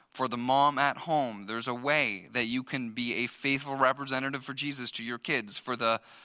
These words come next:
family man who's juggling all these things, there's a way that you can effectively represent Jesus to those around you.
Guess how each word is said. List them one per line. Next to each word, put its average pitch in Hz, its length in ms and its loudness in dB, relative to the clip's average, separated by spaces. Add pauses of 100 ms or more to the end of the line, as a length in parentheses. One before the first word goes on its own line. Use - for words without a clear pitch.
(520)
family 151 580 2
man 95 340 -4
who's 110 200 -8
juggling 127 480 0
all 143 300 6
these 139 260 0
things, 104 420 -2
there's 117 200 -2
a 131 80 -2
way 131 360 4
that 107 140 -4
you 107 160 -6
can 120 160 -6
effectively 135 760 0
represent 127 580 0
Jesus 135 460 -2
to - 140 -4
those 113 380 -2
around 123 400 0
you. 90 160 -18